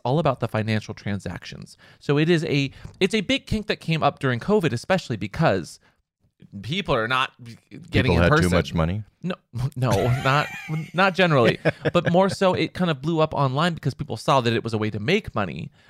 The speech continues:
Speaker 2: Sure.
Speaker 1: especially with the OnlyFans stars or the fan platforms. But also,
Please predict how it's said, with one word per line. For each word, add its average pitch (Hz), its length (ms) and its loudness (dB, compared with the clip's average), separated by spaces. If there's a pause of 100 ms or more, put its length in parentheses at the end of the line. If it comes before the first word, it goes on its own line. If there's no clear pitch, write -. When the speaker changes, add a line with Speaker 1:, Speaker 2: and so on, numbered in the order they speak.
Speaker 2:
Sure. - 120 -6
Speaker 1:
especially 139 380 0
with 110 80 -6
the 113 120 -10
OnlyFans 113 680 -6
stars 110 500 -4
or 110 60 -8
the 104 120 -10
fan 107 480 -8 (180)
platforms. 117 580 -4 (360)
But - 200 -6
also, 127 540 0